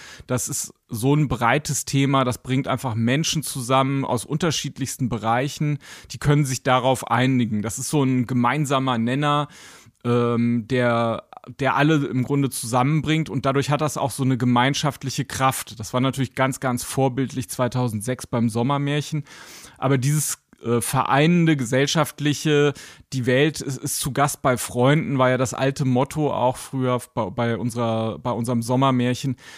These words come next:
Davon ist die, sind die U S A, Kanada, Mexiko natürlich weit, weit entfernt, ne? Das ist im Grunde Abzocke, äh, äh, mit den teuren Tickets und, ähm,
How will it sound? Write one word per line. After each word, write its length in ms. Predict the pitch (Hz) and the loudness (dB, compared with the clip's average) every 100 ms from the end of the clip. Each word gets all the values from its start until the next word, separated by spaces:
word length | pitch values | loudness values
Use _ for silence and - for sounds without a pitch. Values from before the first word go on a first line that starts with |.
| - - | -20 0
Davon 580 | 139 151 143 - 131 135 | 4 4 2 0 0 0
ist 260 | 127 - | -4 -6
die, 120 | 123 | -4
sind 220 | 113 127 131 | -2 -2 -2
die 80 | |
U 140 | 101 123 | -2 -2
S 180 | 120 85 | -2 -2
A, 180 | 117 | -2
Kanada, 400 | 113 131 123 117 113 | -2 -2 0 2 0
Mexiko 480 | 117 - 123 - | 0 -4 -8 -2
natürlich 600 | 117 113 - 123 - - | 0 -2 -2 -4 -4 -6
weit, 420 | 117 113 131 123 110 | -2 0 0 -2 -2
weit 320 | 113 120 - | 0 0 -2
entfernt, 760 | 113 117 - 131 131 117 101 - | -4 -4 -2 0 2 2 0 -2
ne? 180 | 127 139 | -2 -2
Das 200 | 117 120 | -4 -4
ist 120 | 151 | -4
im 140 | 135 | -2
Grunde 380 | 117 127 120 - | 2 2 2 2
Abzocke, 1400 | - - - 147 131 - 139 135 139 - 113 113 113 117 | 0 -2 -4 0 0 2 2 2 0 0 0 0 0 -2
äh, 40 | - - - - - - _ | -6 -16 -20 -20 -20 -20 _
äh, 180 | 104 113 | -6 -2
mit 220 | 113 123 | 0 0
den 100 | 143 | -2
teuren 420 | 123 135 131 135 127 | -2 0 0 0 -2
Tickets 720 | 127 113 131 120 117 - - | -4 -4 -2 -2 -2 -6 -6
und, 480 | 120 123 117 - - | -2 0 -2 -8 -8
ähm, 540 | 110 110 113 110 110 | -4 -2 0 0 -2